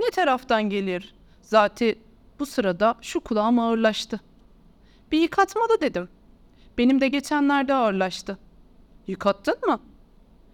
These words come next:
"Yıkatmadım." Hacet kalmadı, doktora gittim. Alıverdi, pislikmiş. "Çocuklar nasıl?" diye sordu. "İyiler." dedi.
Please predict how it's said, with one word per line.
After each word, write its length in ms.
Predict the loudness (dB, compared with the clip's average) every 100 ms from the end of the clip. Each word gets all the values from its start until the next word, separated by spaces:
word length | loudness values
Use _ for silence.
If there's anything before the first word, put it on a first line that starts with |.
| -6
"Yıkatmadım." 580 | -2 0 0 0 -2 -4 -12 -20 -20 -20 -20 -4
Hacet 380 | 0 0 -2 -2
kalmadı, 460 | 0 2 2 0
doktora 380 | -4 -4 -2 -2
gittim. 420 | -2 -8 -6 -6 -8 -18 -20 -20 -10
Alıverdi, 560 | -4 2 4 2 0 -10 -10
pislikmiş. 720 | -10 -6 -8 -8 -10 -10 -12 -18 -20 -20 -20 -20 -20 -12
"Çocuklar 480 | -2 -2 0 2 4
nasıl?" 360 | 2 -2 -4 -4 -2
diye 160 | 0
sordu. 420 | 0 0 -2 -4 -18 -20 -20 -20 -20 -20 -20 -6
"İyiler." 520 | -4 2 4 4 2
dedi. 280 | -2 -6 -8